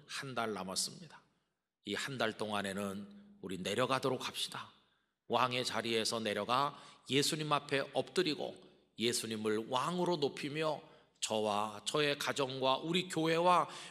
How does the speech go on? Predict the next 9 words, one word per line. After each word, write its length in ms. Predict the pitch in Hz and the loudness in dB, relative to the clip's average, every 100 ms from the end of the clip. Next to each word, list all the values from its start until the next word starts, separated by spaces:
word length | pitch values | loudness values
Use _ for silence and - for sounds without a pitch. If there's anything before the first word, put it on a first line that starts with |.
| - | 0
우리의 300 | 180 208 208 | 6 8 6
모든 480 | 170 196 254 208 | 6 6 6 4
것을 680 | 151 135 139 156 160 - - - | 4 4 4 0 -2 -6 -20 -8
다스려 640 | - 107 - 110 113 104 - | -4 -2 -2 0 0 0 -2
주시옵소서라고 1300 | - 123 147 143 117 117 98 110 92 92 113 151 151 - - | -2 2 4 2 2 0 0 0 0 2 4 4 0 -10 -10
기도하는 640 | - 127 131 113 120 123 127 | -6 -2 0 0 0 -2 -4
우리들이 480 | 110 107 107 107 101 | -6 -4 -4 -4 -4
되기를 480 | 104 98 101 107 | -4 -2 -2 0
원합니다. 640 | 117 110 98 104 113 - | 0 0 -2 -4 -10 -10